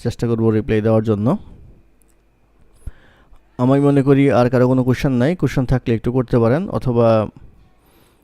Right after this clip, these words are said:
কে কোন জেলা থেকে দেখছেন একটু কমেন্ট করবেন, কে কোন জায়গা থেকে লাইভ দেখছেন একটু কমেন্ট করবেন,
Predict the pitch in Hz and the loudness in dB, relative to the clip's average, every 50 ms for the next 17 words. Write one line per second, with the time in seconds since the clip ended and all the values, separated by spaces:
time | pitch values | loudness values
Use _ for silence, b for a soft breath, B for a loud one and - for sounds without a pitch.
0 | b - - - 147 139 131 - 151 143 135 131 127 123 123 123 139 131 135 123 | b -16 0 4 4 4 4 4 2 0 2 4 2 2 2 2 0 -2 0 0
1 | 131 123 - - 190 185 160 - 143 - 131 117 113 110 110 117 110 104 101 101 | 0 -2 -2 -2 -4 -4 -2 -4 -4 -2 0 0 2 0 0 0 0 0 0 -2
2 | 104 - 143 139 131 143 139 131 127 123 120 117 - 143 135 147 131 123 117 113 | -4 -4 -4 -4 -4 -4 -4 -4 -2 -2 -4 -2 -4 -4 -4 -2 -2 -2 -2 -2
3 | 113 123 113 - - 170 160 143 143 131 131 110 110 107 101 113 110 101 101 101 | -4 -6 -6 -4 -6 -4 -4 -4 -6 -4 -2 -2 -2 -2 0 0 0 0 0 -2